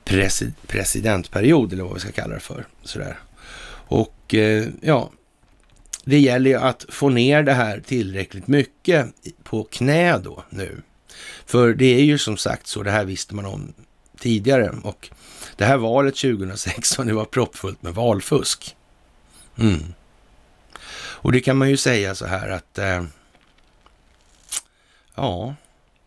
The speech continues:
det var inga demokrater som protesterade mot valfusk beroende på att de valfuskar själva, så blev det, själva stölden blev kapad. Ja. Och det ville de inte vara med om,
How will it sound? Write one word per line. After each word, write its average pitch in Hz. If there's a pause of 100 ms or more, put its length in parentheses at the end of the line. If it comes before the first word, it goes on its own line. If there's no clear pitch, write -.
(1600)
det 110
var 113
inga 104
demokrater 104
som 120
protesterade 98
mot 92
valfusk 92
beroende 90
på 92
att 92
de 87
valfuskar 92
själva, 101
så 98
blev 104 (300)
det, 92 (420)
själva -
stölden 123
blev 85
kapad. - (1700)
Ja. - (2000)
Och -
det 110
ville 110
de 110
inte 95
vara 87
med 92
om, -